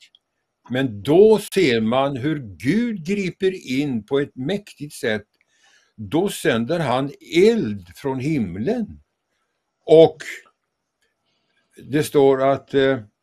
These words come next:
eld kom ner från himlen och förtärde dem. Det kommer en, en, en, en brand. Kan man tala om en fysisk brand här? Jag kan inte se något annat. Finns,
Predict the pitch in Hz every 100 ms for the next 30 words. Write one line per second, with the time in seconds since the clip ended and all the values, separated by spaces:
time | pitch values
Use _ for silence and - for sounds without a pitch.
0 | _ _ _ _ _ 135 170 208 202 160
1 | 190 185 156 127 147 135 156 127 127 131
2 | 143 143 - 165 - - 156 160 208 196
3 | 139 92 95 123 - 147 160 160 160 156
4 | - _ _ - 143 143 147 135 - -
5 | 143 139 123 107 135 180 170 113 107 135
6 | 160 190 - 175 139 165 190 - 202 240
7 | 208 220 - - 127 98 82 87 _ _
8 | _ 104 80 - _ _ _ _ _ _
9 | - 110 151 143 139 151 135 127 107 127
10 | 127 107 147 135